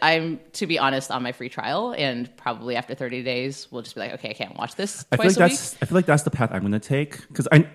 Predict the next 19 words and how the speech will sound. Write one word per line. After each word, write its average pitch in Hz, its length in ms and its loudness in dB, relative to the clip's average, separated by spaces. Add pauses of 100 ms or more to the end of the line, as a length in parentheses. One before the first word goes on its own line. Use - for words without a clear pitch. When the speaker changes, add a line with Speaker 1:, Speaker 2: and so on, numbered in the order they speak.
Speaker 2:
I 151 40 8
know 185 140 8
Jay-Z 120 300 4
needs 101 160 0
his - 100 -10
taste, - 420 -8
but 98 120 2
I 92 40 2
kind 113 220 2
of, 104 180 4 (360)
I 135 60 6
feel 147 180 8
like 139 80 6
it's - 140 0
the - 60 -20
type 139 160 4
of 139 60 -2
thing, 131 100 2
like, 110 200 0